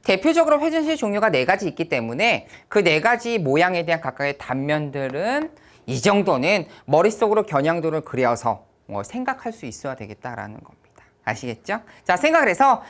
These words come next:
이런 회전체들에 대해서 지금까지 배워왔다라는 거 말씀드리면서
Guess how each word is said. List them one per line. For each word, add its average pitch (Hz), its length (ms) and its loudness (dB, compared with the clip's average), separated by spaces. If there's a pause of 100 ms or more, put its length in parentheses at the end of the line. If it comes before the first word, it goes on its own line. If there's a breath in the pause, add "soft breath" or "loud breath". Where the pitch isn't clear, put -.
(120)
이런 247 400 4 (320 loud breath)
회전체들에 285 760 -2
대해서 151 340 -4
지금까지 120 360 -8
배워왔다라는 117 1300 -2
거 120 60 -8
말씀드리면서 101 880 -8